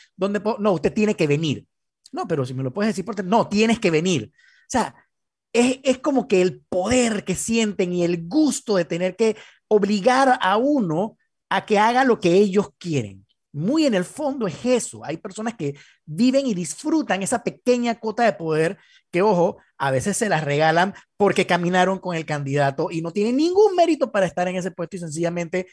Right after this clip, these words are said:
les dieron el trabajo. Y ahí voy a entrar a lo que tú decías al inicio, Mariela. Lastimosamente, en este gobierno, y ahora sí voy a puntualizar en este gobierno, sé que ha pasado en otros, pero en este es el que tenemos ahorita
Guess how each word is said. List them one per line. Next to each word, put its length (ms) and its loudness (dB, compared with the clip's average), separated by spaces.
les 180 -2
dieron 380 0
el 140 -8
trabajo. 400 -8
Y 120 0
ahí 180 6
voy 200 4
a 40 4
entrar 340 0
a 120 2
lo 100 -2
que 100 -6
tú 120 -8
decías 320 -2
al 100 -2
inicio, 340 -2
Mariela. 380 -6
Lastimosamente, 800 -6
en 160 -10
este 300 -4
gobierno, 280 -4
y 40 -8
ahora 180 -4
sí 240 0
voy 140 6
a 100 2
puntualizar 460 -8
en 80 -6
este 160 -8
gobierno, 320 -8
sé 120 -6
que 60 -6
ha 80 -2
pasado 240 -4
en 80 -6
otros, 300 -6
pero 200 -6
en 180 -8
este 240 0
es 80 2
el 100 -2
que 80 -6
tenemos 320 -4
ahorita 680 -4